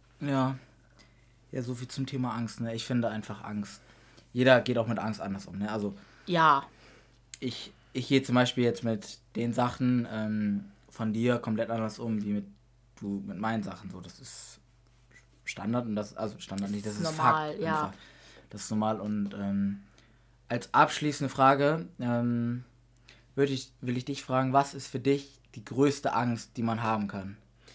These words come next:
Speaker 2: Die größte oder die gemeinste?
Speaker 1: Die gemeinste.
Speaker 2: Ähm, es gibt einfach Leu-, also es gibt Leute, die haben Angst vor der Gesellschaft. Kann ich nachvollziehen. Diese Angst finde ich, glaub ich, richtig fies, wenn du wirklich Angst hast vor Menschen,
Speaker 1: Mhm.
Speaker 2: ähm,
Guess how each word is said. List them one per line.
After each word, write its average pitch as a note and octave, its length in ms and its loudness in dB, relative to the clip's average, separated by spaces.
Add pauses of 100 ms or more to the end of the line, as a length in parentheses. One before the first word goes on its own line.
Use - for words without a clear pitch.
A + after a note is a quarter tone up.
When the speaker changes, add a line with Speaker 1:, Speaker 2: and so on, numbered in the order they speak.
(280)
Speaker 2:
Die F3+ 300 -12
größte A#3 460 6
oder A#3 80 8
die F3+ 180 -2
gemeinste? D#3+ 960 6
Speaker 1:
Die C3 60 -2
gemeinste. B2+ 640 6 (440)
Speaker 2:
Ähm, F#3+ 1600 2 (120)
es E3+ 160 -12
gibt E3+ 160 -6
einfach E3+ 180 -2
Leu-, E3+ 180 2
also E3+ 200 -6
es D#3 120 -8
gibt F3+ 180 -8
Leute, F#3+ 260 4
die F3+ 80 0
haben E3 100 -2
Angst F3 180 -4
vor F3+ 80 -4
der E3 100 2
Gesellschaft. E3 640 2 (340)
Kann G#3+ 160 8
ich A#3+ 100 4
nachvollziehen. G#3 580 2
Diese F3 180 2
Angst F3 180 0
finde F3 100 2
ich, E3+ 60 -2
glaub E3 140 2
ich, - 180 -6
richtig F3+ 260 -4
fies, E3+ 220 -4
wenn D#3+ 100 2
du D#3+ 60 -2
wirklich F3+ 260 4
Angst E3+ 240 0
hast E3+ 140 -6
vor E3+ 80 -2
Menschen, D#3+ 500 -2 (160)
Speaker 1:
Mhm. A#2+ 420 2
Speaker 2:
ähm, E3 420 2